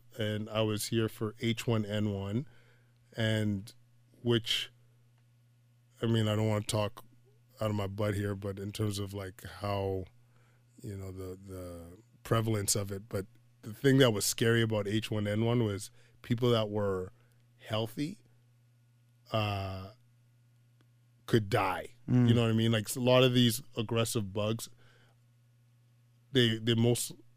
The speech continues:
Speaker 1: they mostly, um, ma-, the p-,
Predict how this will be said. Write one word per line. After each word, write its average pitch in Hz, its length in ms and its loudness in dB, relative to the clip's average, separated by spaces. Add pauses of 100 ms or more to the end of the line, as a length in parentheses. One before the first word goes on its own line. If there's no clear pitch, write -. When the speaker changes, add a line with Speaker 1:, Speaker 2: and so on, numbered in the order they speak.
(440)
Speaker 1:
they 131 80 4
mostly, 123 560 4 (360)
um, 101 480 -4 (560)
ma-, 120 140 -4 (380)
the 127 60 -12
p-, - 160 -16